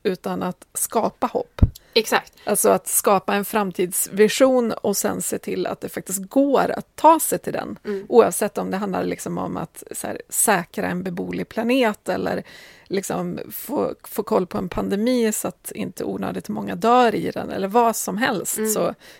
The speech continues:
Speaker 1: eller liksom få stopp på ett krig. Att bara att liksom, för någon slags allmän nytta och allas bästa så måste man fatta en del obekväma beslut. Liksom.
Speaker 2: Ja.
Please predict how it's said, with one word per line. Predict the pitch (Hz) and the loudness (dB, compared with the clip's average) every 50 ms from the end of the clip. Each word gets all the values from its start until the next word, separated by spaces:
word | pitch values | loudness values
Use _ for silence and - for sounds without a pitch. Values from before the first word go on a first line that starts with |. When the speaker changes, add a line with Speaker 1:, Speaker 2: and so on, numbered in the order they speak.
| _ - | _ 4
Speaker 1:
eller | 262 269 254 247 | 8 8 8 8
liksom | 233 226 - 214 | 6 4 0 -2
få | 208 208 | -4 -4
stopp | 185 - - 175 - | -2 -2 -2 -4 -4
på | - - | -4 -8
ett | - - - | -8 -10 -10
krig. | - - - - - 214 208 202 185 - _ - - - - - - _ _ _ | -10 -10 -8 -8 -8 -10 -10 -12 -12 -14 _ -20 -20 -20 -20 -20 -20 _ _ _
Att | - - 208 - - | -4 -4 -4 -2 2
bara | 208 220 214 220 - | 4 6 6 6 4
att | 175 170 - - - - - - | 2 0 -4 -10 -14 -14 -14 -14
liksom, | - - - 220 202 190 - 190 185 - - | -12 -10 -8 -8 -6 -4 -4 -4 -6 -6 -10
för | - - - | -4 0 2
någon | 254 254 240 233 214 214 | 4 4 4 4 2 0
slags | 214 - - 208 190 - - - - - _ - | -4 -4 -4 -4 -4 -4 -6 -8 -8 -6 _ 4
allmän | 226 226 214 196 190 190 185 190 190 185 185 185 185 175 - _ _ _ _ _ _ _ _ _ _ _ | 4 4 4 4 2 0 0 0 0 0 -2 -4 -6 -6 -10 _ _ _ _ _ _ _ _ _ _ _
nytta | - 214 220 220 - - _ _ - - 190 - | 0 0 0 0 0 -4 _ _ 0 0 2 2
och | - - 185 - - - | 0 -2 -6 -6 0 2
allas | - 196 180 175 180 170 - | 2 2 2 2 -2 -6 -4
bästa | 196 208 202 - - - - 254 226 | -2 -2 -2 -2 -2 0 2 2 2
så | - - 208 | 2 -2 -4
måste | 185 185 180 - - | -4 -4 -6 -6 -6
man | 185 185 190 | -6 -6 -6
fatta | - 220 - - - - | -6 -8 -10 -6 -6 -4
en | - 180 175 | -4 -4 -4
del | 196 - - - - | -4 -4 -4 -2 -2
obekväma | - 247 247 233 190 175 - - - 190 190 196 214 220 | -4 -4 -4 -4 -4 -6 -6 -6 -6 -6 -4 -4 -4 -4
beslut. | 233 247 - - 254 - 381 - - - - - | -4 -6 -4 0 2 4 4 4 2 -2 -6 -6
Liksom. | - - - - 185 | -4 -2 -2 -2 -2
Speaker 2:
Ja. | 175 - | -2 -6